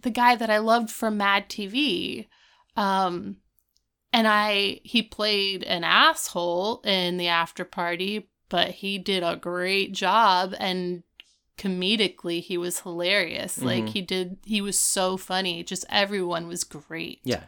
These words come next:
Speaker 2: e-, everything was so perfectly cast.
Speaker 1: And Tiffany Haddish is just this beautiful,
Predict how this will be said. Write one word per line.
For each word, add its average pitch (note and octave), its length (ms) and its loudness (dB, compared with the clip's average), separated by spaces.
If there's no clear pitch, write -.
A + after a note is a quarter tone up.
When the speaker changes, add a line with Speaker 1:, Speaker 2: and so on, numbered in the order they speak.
Speaker 2:
e-, B2+ 60 -6
everything B2+ 480 0
was A#2 120 -2
so A#2+ 260 0
perfectly G2+ 480 -6
cast. - 640 -10
Speaker 1:
And F#3+ 260 -6
Tiffany G3 420 -6
Haddish E3+ 460 0
is F#3 140 -12
just - 400 -10
this - 160 -12
beautiful, F3+ 800 -2